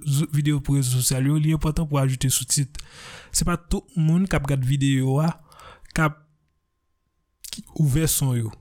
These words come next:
Paregzanp, moun nan gendwa nan yon sal de klas, moun nan gendwa yon kote l pa ka ouvè son an. Donk l ap rèd videyo la. Soutit la ap vrèman ede l konprann ki swa pa de ki swa pale a konprann sa w ap di a. Donk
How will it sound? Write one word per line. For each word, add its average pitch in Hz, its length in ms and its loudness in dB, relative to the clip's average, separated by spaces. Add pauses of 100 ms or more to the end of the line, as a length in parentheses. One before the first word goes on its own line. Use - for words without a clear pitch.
(520)
Paregzanp, 131 300 0
moun 143 100 2
nan 147 120 2
gendwa 143 260 2
nan 139 100 2
yon 139 80 2
sal 131 180 0
de 135 140 -2
klas, 139 320 0
moun 135 140 0
nan 135 100 0
gendwa 135 180 2
yon 127 140 0
kote 135 180 -2
l 127 80 -6
pa 151 140 -4
ka - 160 -20
ouvè 170 240 0
son 185 380 0
an. - 20 -18 (840)
Donk 131 120 -2
l 135 60 4
ap 127 80 0
rèd 127 160 0
videyo 135 340 2
la. 160 200 4
Soutit 143 340 0
la 135 140 2
ap 123 100 -2
vrèman 131 300 2
ede 131 160 0
l - 40 -6
konprann 135 380 -4
ki 135 140 -8
swa 127 260 -2
pa 127 160 -4
de 127 160 -2
ki 139 100 0
swa 127 220 0
pale 123 320 -4
a 110 80 -8 (320)
konprann 160 420 2
sa 127 220 2
w - 20 0
ap 117 140 -2
di 113 240 0
a. - 80 -14 (420)
Donk 139 160 -2